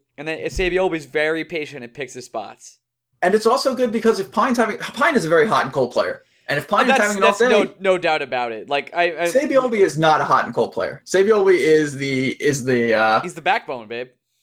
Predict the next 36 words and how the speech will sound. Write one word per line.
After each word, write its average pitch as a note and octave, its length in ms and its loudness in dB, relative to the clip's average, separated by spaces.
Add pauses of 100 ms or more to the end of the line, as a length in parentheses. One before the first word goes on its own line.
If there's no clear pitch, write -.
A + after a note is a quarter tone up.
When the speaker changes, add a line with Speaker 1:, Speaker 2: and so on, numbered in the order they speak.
(500)
Speaker 2:
<laughs> C3 800 -4
That's E3+ 260 2
right. E3 180 4
He's E3 180 2
the F3 80 -4
backbone, D#3 440 2
babe. B2+ 260 2
Speaker 1:
<laughs> F#3 100 -14
He's F#3+ 180 -2
the F3 120 -4
Speaker 2:
Uh, B2+ 60 4
Speaker 1:
backbone. D3 380 4
Speaker 2:
he, F4+ 180 -2 (640)
he, E3+ 200 4
uh, D#3 240 2 (120)
I, E3 80 -2
I, - 320 -6 (180)
I - 20 -2
think A3+ 200 2
it's F3+ 80 -6
just, F3 200 -10
it E3+ 160 -2
strengthens E3+ 580 -2
the C#3 80 -4
team C3+ 300 -2
as B2+ 140 2
a A#2 80 0
whole. A2+ 460 0 (120)
Uh, A#2+ 260 2
but D3 180 2
I F3+ 120 2
also G#3+ 260 2
think G#3 160 -2
that, E3 140 -6
that, C#3+ 260 0
that D#3+ 240 2